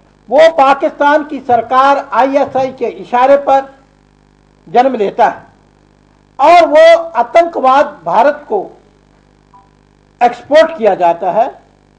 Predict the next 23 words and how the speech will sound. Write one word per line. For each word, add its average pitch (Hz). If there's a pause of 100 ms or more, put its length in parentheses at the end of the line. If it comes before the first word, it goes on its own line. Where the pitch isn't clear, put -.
(340)
उसका 269 (340)
पाकिस्तान 247
से 269
भारत 208
में 262
निर्यात 233
किया 165
जाता 135
है। - (1200)
ये 311
बात 320
बार 285
बार 311
हमने 277
अंतर्राष्ट्रीय 262
मंचों 247
पे 285
कही। 254 (1300)
पाकिस्तान 320
ने 302
हमेशा 277
इनकार 254
किया 220